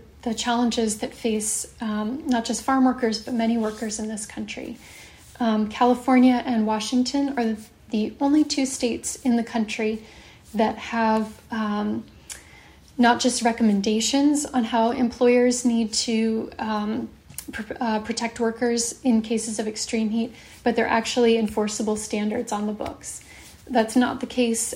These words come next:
at the national level. Um, it's not the case for most of our states.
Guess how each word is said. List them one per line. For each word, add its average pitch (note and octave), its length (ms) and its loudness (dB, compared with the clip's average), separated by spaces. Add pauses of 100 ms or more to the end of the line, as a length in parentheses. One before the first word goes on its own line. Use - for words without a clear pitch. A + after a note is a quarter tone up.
at A3+ 120 -6
the A3+ 60 -4
national B3+ 460 2
level. B3 520 0
Um, G#3+ 420 -6
it's - 180 -4
not G#3+ 180 -4
the G#3+ 60 -6
case G#3+ 400 -4
for G#3+ 200 -4
most G#3 360 -2
of - 60 -8
our - 120 -6
states. - 540 -12